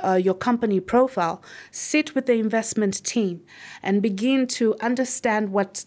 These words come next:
various jargon mean and just understand their day-to-day jobs, understand how they study their economy and how they make their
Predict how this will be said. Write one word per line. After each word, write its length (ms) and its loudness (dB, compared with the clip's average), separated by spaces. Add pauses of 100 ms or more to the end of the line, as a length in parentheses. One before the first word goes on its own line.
various 460 0
jargon 580 0
mean 280 -8
and 240 -2
just 280 0
understand 500 0
their 140 0
day-to-day 680 0
jobs, 540 -2 (460)
understand 580 2
how 240 0
they 100 2
study 380 0
their 160 2
economy 540 2
and 100 0
how 160 2
they 100 2
make 300 0
their 260 0